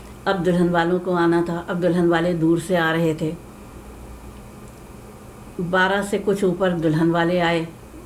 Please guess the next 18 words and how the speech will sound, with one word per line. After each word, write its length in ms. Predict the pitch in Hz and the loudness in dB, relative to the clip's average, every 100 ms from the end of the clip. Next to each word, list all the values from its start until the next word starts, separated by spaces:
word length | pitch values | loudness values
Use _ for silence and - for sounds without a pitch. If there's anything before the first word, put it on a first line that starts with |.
| - | -6
बल्कि 300 | 165 170 202 | -2 0 -2
साढ़े 320 | 196 170 175 190 | -2 0 0 2
बारह 320 | 160 165 185 | 2 2 0
से 140 | 190 | 0
भी 120 | 185 | 0
कुछ 200 | 185 185 | 0 2
ऊपर 240 | 185 175 175 | 2 2 2
हो 140 | 170 | 2
गया 240 | 156 156 151 | 0 0 -2
था। 200 | 143 143 - - - - - - - - - - - - | -6 -12 -16 -18 -18 -18 -18 -18 -18 -18 -16 -16 -14 -4
फिर 220 | 208 202 | -2 0
खाना 300 | 170 165 180 | 2 2 2
खुला, 360 | 180 180 170 165 - - - - - - - - - - - | 2 0 0 -4 -14 -18 -18 -18 -18 -18 -18 -18 -16 -12 -4
अब 160 | 180 165 | -2 2
वापसी 420 | 165 160 - 185 | 2 0 -2 0
का 140 | 190 | 0
वक्त 280 | 185 180 - | 0 -2 0
आया। 300 | 175 165 | 0 0